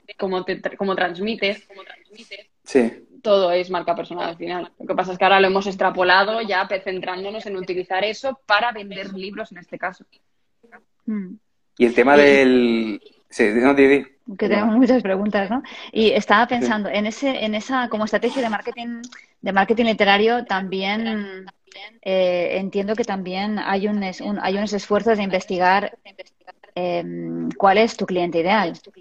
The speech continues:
Speaker 3: y segmentar un poco o, o bastante, ¿no? ¿Dónde, dónde quieres llegar, al alcance de tu libro, no?
Speaker 1: Sí, yo, sí, ah, yo tengo una academia para escritores donde enseño cosas de estas, tengo cursos de marca personal
Speaker 2: Ujú.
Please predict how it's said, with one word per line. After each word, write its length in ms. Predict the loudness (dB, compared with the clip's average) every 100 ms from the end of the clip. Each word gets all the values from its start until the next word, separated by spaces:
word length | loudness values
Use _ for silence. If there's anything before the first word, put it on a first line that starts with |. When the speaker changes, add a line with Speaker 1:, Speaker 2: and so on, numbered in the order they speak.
| -20 _ _ -10
Speaker 3:
y 80 | -6
segmentar 800 | 0 0 0 -2 0 2 2 0
un 140 | -4
poco 420 | -4 -4 -2 -2 -2 -4 -10 -10
o, 280 | -6 -6 -4
o 120 | -6
bastante, 640 | -6 -8 -6 -4 -4 -8 -12 -20 -16
¿no? 280 | -10 -10 -10
¿Dónde, 340 | -6 -4 0 2
dónde 260 | 2 2
quieres 280 | 2 0 2
llegar, 220 | 2 4
al 100 | 2
alcance 360 | 0 -2 -4 0
de 120 | -2
tu 100 | -2
libro, 280 | -6 -6 -8
no? 100 | -10 -12 -12 -20 -20 _ _ _ _
Speaker 1:
Sí, 380 | -6 -2 -2 -2 -4
yo, 440 | 0 2 4 6 4
sí, 120 | 2 -4 -2
ah, 540 | 0 2 2 0 -2 -4
yo 100 | -6
tengo 160 | -6 -4
una 120 | -4
academia 380 | 0 0 0 -2
para 160 | -2 -4
escritores 360 | -6 -6 -6
donde 220 | -4 -6
enseño 300 | -8 -6 -6 -8 -12 _ _
cosas 240 | -6 -4 -4
de 60 |
estas, 200 | -2 -4 -2
tengo 180 | -6
cursos 320 | -6 -8 -8 -6
de 260 | -4 -2
marca 260 | -2 -2 -4
personal 440 | -4 -6 -4 0
Speaker 2:
Ujú. 280 | 0 0 -4